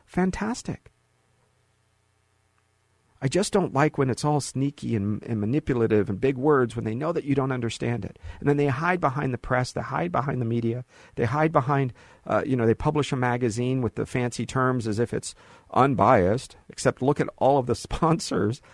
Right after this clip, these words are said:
The ones that make the magazine happy are all risk places. Right? I mean, "Oh, surprise.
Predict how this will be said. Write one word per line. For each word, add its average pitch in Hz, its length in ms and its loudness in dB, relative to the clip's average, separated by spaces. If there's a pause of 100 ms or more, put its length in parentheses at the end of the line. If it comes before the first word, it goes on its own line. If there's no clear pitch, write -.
(120)
The - 80 2
ones 262 160 6
that 233 100 2
make 147 220 2
the - 80 0
magazine 131 460 0
happy 139 300 2
are 123 140 4
all 139 480 6 (1120)
risk 156 400 2 (880)
places. - 500 -2 (1300)
Right? 147 160 4
I 143 120 0
mean, 143 180 2
"Oh, - 220 0
surprise. 202 640 -8